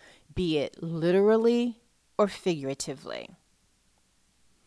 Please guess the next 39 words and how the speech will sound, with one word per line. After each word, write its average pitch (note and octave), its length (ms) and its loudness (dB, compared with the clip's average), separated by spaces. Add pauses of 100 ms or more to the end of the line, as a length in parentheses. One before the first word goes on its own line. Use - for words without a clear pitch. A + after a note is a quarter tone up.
(420)
Well, A#3+ 220 2
folks, A#3 400 2
that A3+ 280 6
is B3+ 160 6
it A#3+ 140 6
for A3+ 140 2
today's F#3+ 640 0
episode. G3 760 0 (240)
It's F#3 160 -6
a - 40 -4
quick - 380 0
one, A3 320 4
but E3 120 -4
I C#3+ 80 -4
hope G#3 280 0
it - 120 -2
got G3+ 220 6
you F#3+ 120 0
to F#3 80 0
thinking. E3+ 680 -4 (340)
And F3 160 -4
as E3 240 -4
always, G3 480 4
I F3+ 60 -4
thank F#3 380 -6
you F3 100 -4
so G3+ 360 4
much G3 260 0
for G3 100 -4
tuning F3 460 -4
in B3 360 0 (260)
and F3 220 -2
listening F#3 500 -2 (140)
all E3+ 300 2
the E3 100 -2
way D#3 320 0
until D#3 320 -8
the D3 240 -12
end. F#2 340 -10